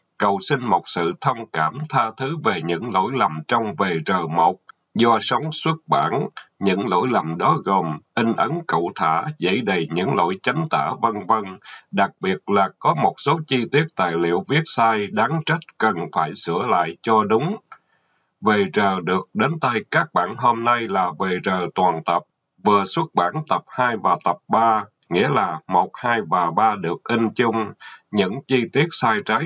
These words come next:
trong tài liệu cũng như những lỗi lầm khác được người viết cố gắng chữa lại một cách cẩn trọng. V R là một tác phẩm tài liệu chiến tranh,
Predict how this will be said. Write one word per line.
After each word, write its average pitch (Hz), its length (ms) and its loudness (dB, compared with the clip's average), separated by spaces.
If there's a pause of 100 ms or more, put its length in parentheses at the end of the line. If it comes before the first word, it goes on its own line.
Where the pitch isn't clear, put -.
(120)
trong 117 260 -2
tài 85 160 0
liệu 85 320 0
cũng 135 240 0
như 123 120 2
những 98 320 -2
lỗi 92 220 2
lầm 82 280 -4
khác 143 280 -4
được 87 280 0
người 90 280 2
viết 120 240 2
cố 123 180 2
gắng 135 360 0
chữa 90 180 2
lại 85 220 2
một 80 320 -2
cách 151 140 0 (160)
cẩn - 340 -2
trọng. 92 380 -2 (920)
V 87 120 -2 (200)
R 101 60 -2 (200)
là 92 160 2
một 90 220 0 (140)
tác 170 140 2 (100)
phẩm - 300 0
tài 95 160 2
liệu 85 340 -2
chiến 170 280 -2
tranh, 117 380 -2